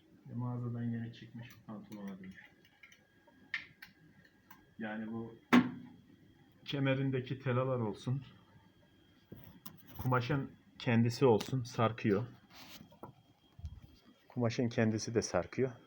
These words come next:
Ee, şu kemerin içindeki telalar olsun. O yüzden kemere tersten ve hafif çektirerek bastım ki dümdüz olsun diye. Gördüğünüz gibi jilet gibi pantolon oldu. Her yerde giyinilebilir.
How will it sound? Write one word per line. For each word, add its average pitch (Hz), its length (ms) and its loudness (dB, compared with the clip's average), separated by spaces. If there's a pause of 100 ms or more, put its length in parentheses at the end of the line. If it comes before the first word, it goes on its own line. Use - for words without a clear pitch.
(300)
Ee, 92 400 2 (420)
şu - 360 4
kemerin 110 340 8
içindeki 110 340 2
telalar 107 440 6
olsun. 92 300 0
O 98 100 0
yüzden 98 300 2
kemere 98 380 4
tersten 117 480 0
ve 113 140 2 (560)
hafif - 320 0
çektirerek 98 580 0
bastım 101 400 0
ki 127 200 -4 (340)
dümdüz 90 340 2
olsun 80 420 -4
diye. 98 160 -2 (1200)
Gördüğünüz 92 480 2
gibi - 200 -6
jilet 104 400 2
gibi 107 160 -2
pantolon 104 460 0
oldu. 87 340 -4
Her 104 140 -4
yerde 87 280 -2
giyinilebilir. 90 960 -2